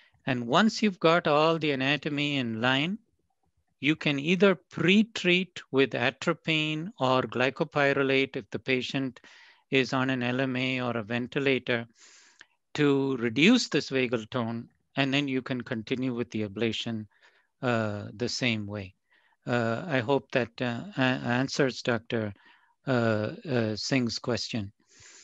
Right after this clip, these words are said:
Any others that any of you have seen that you feel we should, uh, address, uh, in this last ten minutes? And we will definitely get to all the other questions, uh, in a separate session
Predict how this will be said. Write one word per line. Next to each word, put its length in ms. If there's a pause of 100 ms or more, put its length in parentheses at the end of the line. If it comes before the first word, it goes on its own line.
(340)
Any 260
others 400
that 200
any 260
of 160
you 140
have 220
seen 400
that 260
you 180
feel 380
we 160
should, 340 (460)
uh, 480 (140)
address, 720 (440)
uh, 280
in 180
this 220
last 320
ten 220
minutes? 380
And 120
we 140
will 160
definitely 580
get 260 (120)
to 160
all 220
the 160
other 180
questions, 760 (500)
uh, 400
in 220
a 180
separate 500
session 560